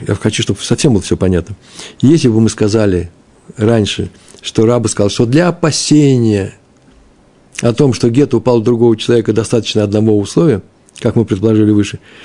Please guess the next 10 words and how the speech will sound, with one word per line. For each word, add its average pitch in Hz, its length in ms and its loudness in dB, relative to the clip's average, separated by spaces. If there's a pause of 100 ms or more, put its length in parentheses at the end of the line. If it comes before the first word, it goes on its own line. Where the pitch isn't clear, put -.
(400)
то 131 100 2
это 123 160 2
явно 151 260 4
противоречит 127 520 -2
его 117 140 2
словам 139 360 0 (140)
в 113 340 2
суде 120 360 0
Рава 117 260 0
Уны. 90 280 -4